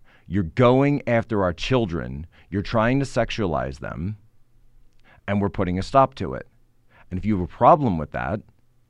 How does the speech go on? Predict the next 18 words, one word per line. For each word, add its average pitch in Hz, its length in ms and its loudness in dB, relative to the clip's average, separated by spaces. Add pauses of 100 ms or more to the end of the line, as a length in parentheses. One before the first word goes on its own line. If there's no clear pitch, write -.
(1040)
then 120 160 4
what 135 180 0
kind 147 200 0
of, - 60 -10
look, 160 320 4
look, 143 300 6
look, 120 320 2
look, 113 320 2
look, 101 260 -2 (220)
let 117 80 -2
me 117 60 0
break 98 160 0
it 82 40 -6
down. 73 220 -10 (960)
What 95 380 2
kind 123 300 2
of 117 140 -6
person 85 600 -6